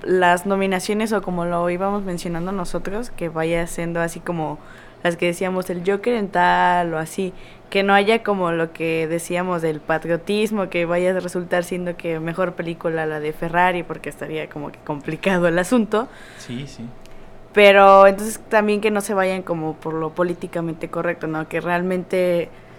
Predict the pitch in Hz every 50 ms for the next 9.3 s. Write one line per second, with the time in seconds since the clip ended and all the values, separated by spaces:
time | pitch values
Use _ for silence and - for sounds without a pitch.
0 | - - - - - 202 190 180 185 185 185 196 202 196 196 185 180 175 170 170
1 | 170 165 170 175 175 180 175 - 190 190 190 - 202 185 180 180 180 180 175 -
2 | 190 202 202 196 175 - - 202 190 190 185 185 180 180 175 175 165 165 175 175
3 | 175 175 180 180 180 180 180 180 180 185 175 160 156 160 160 - - 170 170 170
4 | 170 165 165 - 165 165 160 165 165 - 180 180 180 175 170 170 170 165 170 165
5 | 160 160 160 156 160 156 - 165 - 160 160 160 160 160 - 175 175 170 170 165
6 | - - 185 190 175 165 156 156 160 165 170 165 165 180 170 175 180 170 175 165
7 | 165 - - - - - - - - - - - - - - - - - - -
8 | - - - - - - 240 254 240 - - 262 233 - 214 233 - - 247 247
9 | 247 262 269 262 -